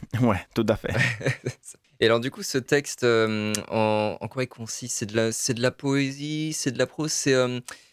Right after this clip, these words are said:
Speaker 2: c'est, euh, autobiographique, autofictif, c'est de la fiction ? Qu'est-ce que, est-ce que vous en, pouvez nous en parler un peu de ce texte ?
Speaker 1: Dans la forme, il est écrit presque dans sa totalité comme de la poésie.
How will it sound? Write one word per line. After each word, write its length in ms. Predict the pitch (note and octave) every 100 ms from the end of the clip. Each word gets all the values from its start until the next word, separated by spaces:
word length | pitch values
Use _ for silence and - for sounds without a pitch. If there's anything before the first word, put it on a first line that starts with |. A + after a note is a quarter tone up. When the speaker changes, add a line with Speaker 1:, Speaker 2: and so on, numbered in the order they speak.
| _
Speaker 2:
c'est, 240 | - B2
euh, 560 | A#2+ A#2 A#2 A#2 A#2 A#2
autobiographique, 880 | C3 B2+ C#3+ D3 D3 C#3+ - E3+ -
autofictif, 600 | D3+ D#3 D3 C#3+ - E3
c'est 160 | - C#3
de 60 | B2+
la 60 |
fiction ? 540 | C3+ C#3 - C#3 C#3+ D3
Qu'est-ce 560 | B2 G#2 G#2 - A#2+ -
que, 60 |
est-ce 140 | A#2 -
que 80 | A2
vous 260 | A#2 G#2+
en, 80 | G#2
pouvez 300 | - G#2+ G#2+
nous 200 | G#2 G2+
en 60 | G2+
parler 200 | G#2 G2+
un 80 |
peu 120 | G2 G#2
de 60 |
ce 100 | -
texte ? 400 | - E2+ - - _ _ _ D3
Speaker 1:
Dans 240 | C3 B2+
la 320 | B2 B2 A#2 - - - -
forme, 580 | G3 A#3 E3 B2 A2 -
il 160 | B2
est 160 | B2 B2
écrit 1040 | - - C3+ C3+ B2+ A2+ G#2+ G#2 G2+ F#2+ - _ _
presque 400 | - - C#3 - B2+
dans 140 | A2+
sa 140 | B2
totalité 480 | G#2+ G#2 G#2+ - C3
comme 480 | B2 A2 G#2 G2 G2
de 80 | G2+
la 120 | G2
poésie. 580 | - G2 G2+ G2+ C3+